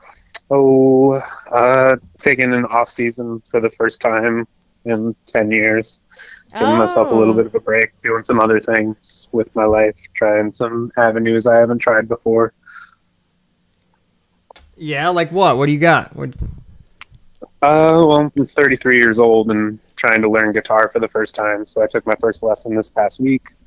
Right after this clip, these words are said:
Speaker 1: Uh, me and my partner, uh, are taking dancing lessons, uh, once a week and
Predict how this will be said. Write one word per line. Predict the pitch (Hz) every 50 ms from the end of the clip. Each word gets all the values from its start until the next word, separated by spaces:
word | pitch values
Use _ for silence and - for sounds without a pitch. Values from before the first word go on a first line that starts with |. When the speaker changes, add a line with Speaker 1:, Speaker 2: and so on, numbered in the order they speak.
| _ _ _ _ _ _ _ _ _ -
Speaker 1:
Uh, | 110 107 104 107 107
me | 107 113 117 117
and | 113 113 110 110 113 117 - _ _ _ _ _
my | - 120 110 110 110 110 107
partner, | - - 127 117 110 110 113 113 113 113 113 113 _ _ -
uh, | 117 117 110 107 107 110 110 120 -
are | - 117 -
taking | - 113 - 120 110
dancing | 104 107 107 107 - _ 113 110 113
lessons, | 110 110 - - 117 113 110 110 110 110 113 - - - _ _ _ _ _ _ _ _
uh, | - 117 117 113 117 117 120 120 131 135 - _ _ - - - - _ _
once | - 123 113 113 -
a | 120
week | 117 117 113 117 113 - -
and | 104 101 104 104 104 107 104